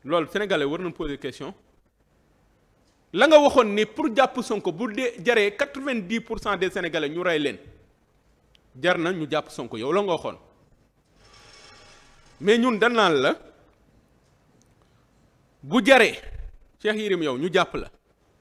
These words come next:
nan la jàpp? Kenn du ci dee nag. Pour jë-, ñu bañ a xam taalu Casamance bi, kon nan la jàpp? Parce que daa am yoo xam ne ci réew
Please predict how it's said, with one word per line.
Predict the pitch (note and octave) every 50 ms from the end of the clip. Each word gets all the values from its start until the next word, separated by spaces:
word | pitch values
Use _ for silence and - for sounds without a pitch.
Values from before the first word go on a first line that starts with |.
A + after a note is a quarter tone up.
| _ _ _ _ _ _ _ _ _ _ _ _ _
nan | B2 C3+ D3+
la | D#3 D3 B2
jàpp? | C3+ A#2 - - - _ _ _ _
Kenn | - D3 D#3+
du | F3 G3
ci | - F#3+ D#3+
dee | D#3+ D3+
nag. | B2+ G#2+ - - _ _ _ _ _ _ _ _ _ _ _ _ _ _ _ _ _ _ _ _ _ _ _ _ _ _ _ _ _ _ _ _ _ _ _ _ _ _ _ _ _ _ _ _ _ _ _ _ -
Pour | - A3
jë-, | E3 D3 G3+ G3+ - - - - - _ _ _ _ -
ñu | D3 E3+ E3
bañ | C#3+ D3+ F#3 F3+ F3
a | F3 G#3+ - - -
xam | - - G#3+ F#3 E3+ D#3+ -
taalu | - F3+ D#3+ D#3 D3
Casamance | - D#3+ C#3+ C3+ C#3 B2+ C3 A#2+ -
bi, | G#2+ G2
kon | - C3+
nan | A#2+ B2+ C3+
la | B2 A#2
jàpp? | A2+ A#2 G2+ - _ _ _ _ _ _ _ _ - - - - _ _ _ _ _ _ _ _ _ _ _ _ _ _ _ _ _ _ _ _ _ _ _ _ _ _ _ _ _ _ _ _ _ _ _ _ _ _ _ _ _ _ _ _ _ _ _ _ _ _ _ _ _ _ _ _ _ _ _ _ _ -
Parce | D#3 D#3
que | - F#3
daa | E3 D#3+
am | D#3+ F3
yoo | E3+ D#3
xam | E3 F3
ne | D3+ C#3+
ci | - - G#3+
réew | G3+ F#3+ E3 D3+ C#3+